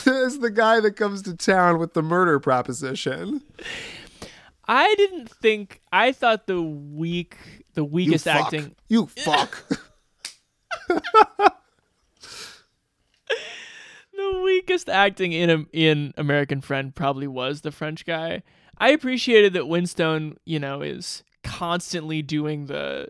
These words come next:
Speaker 2: no holds bar Ray Winstone thing, but it just matched up with this movie's, like, the casting is too neat, the winding thriller is too straightforward. I liked watching him, but it's not a, it's not great.
Speaker 1: Yeah.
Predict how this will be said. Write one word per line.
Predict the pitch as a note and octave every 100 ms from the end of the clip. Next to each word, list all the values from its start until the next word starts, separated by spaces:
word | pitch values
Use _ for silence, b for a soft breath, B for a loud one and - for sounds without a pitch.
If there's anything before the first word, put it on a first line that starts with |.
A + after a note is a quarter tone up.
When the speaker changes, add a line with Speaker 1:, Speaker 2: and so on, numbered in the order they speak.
| -
Speaker 2:
no | D#3+ D#3+ D3+
holds | D#3 D3+ D3+
bar | - D3+ D3
Ray | D3+
Winstone | D3 D3+ G#3+ D#3 C#3 F3+
thing, | - C2+ D#2 B B B B
but | - G3 F3+ -
it | G3 F3
just | G#3 G3 -
matched | E3 D3+ -
up | D#3
with | D3+ C#3
this | C#3
movie's, | D3 C#3+ C#3+ C3+
like, | C3 B2+ b b -
the | D#3
casting | E3+ D#3+ D#3 D#3 E3 D3
is | C#3 - -
too | - A3 G#3
neat, | F3 E3 E3 E3 - - b b b -
the | D#3+ E3+ D#3+ D#3 D3+ D3 - - - _
winding | F3 E3 F3+ F#3 E3+
thriller | - E3+ E3 D#3
is | D3+ -
too | - - G#3
straightforward. | F#3 - E3+ D3 - D3 C#3+ C#3 D3+ -
I | C4
liked | - D#4+
watching | G3 A#3 A#3+ A3+
him, | G#3 A#3 A#3+ -
but | D#3+ D3+ - - _
it's | - -
not | D3+
a, | C3+ C#3+ _
it's | -
not | B2 -
great. | C3+ C#3 F2 A#2+ _ _ _ _
Speaker 1:
Yeah. | D3+ D3 B2+ G#2+ C2+